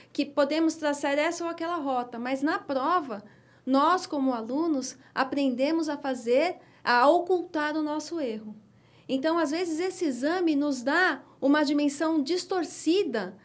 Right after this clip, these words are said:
daquilo que o aluno aprendeu. Quantas, será que todos os alunos que tiveram notas boas conosco tiveram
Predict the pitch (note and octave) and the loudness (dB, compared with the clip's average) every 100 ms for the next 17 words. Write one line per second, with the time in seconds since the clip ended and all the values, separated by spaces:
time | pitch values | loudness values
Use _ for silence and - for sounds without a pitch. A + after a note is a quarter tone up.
0 | - - C4+ C4+ E4 E4 D#4+ D4+ D4+ D4+ | -16 2 2 2 -2 -2 -2 -2 -2 -2
1 | D4+ D#4 C4 A#3 A3+ - - - _ - | -2 -2 0 -2 -4 -12 -20 -20 _ -2
2 | F#4+ B4+ B4+ D#4 B3+ A#3+ A3+ - - D#4 | 0 0 -2 -2 -2 -4 -12 -18 -6 -2
3 | D#4 F4+ F4+ C#4 G4 A#4+ F#4 D#4+ C#4+ C#4 | 0 0 -2 -4 -2 -2 -2 -2 -2 0
4 | C4 C4+ B3+ A#3+ - C4 A#3+ A#3+ B3 A3+ | 0 0 0 -6 -8 -8 -4 -4 -4 -6
5 | A#3 A#3+ B3 A3 G#3+ B3 A#3 A#3 A3+ G#3+ | -6 -6 -6 -6 -2 -2 -2 -4 -6 -4
6 | B3 A#3 - - - - _ - C4+ B3 | -2 -4 -6 -14 -18 -20 _ -4 -2 0
7 | C4+ B3+ G3+ | 0 0 -2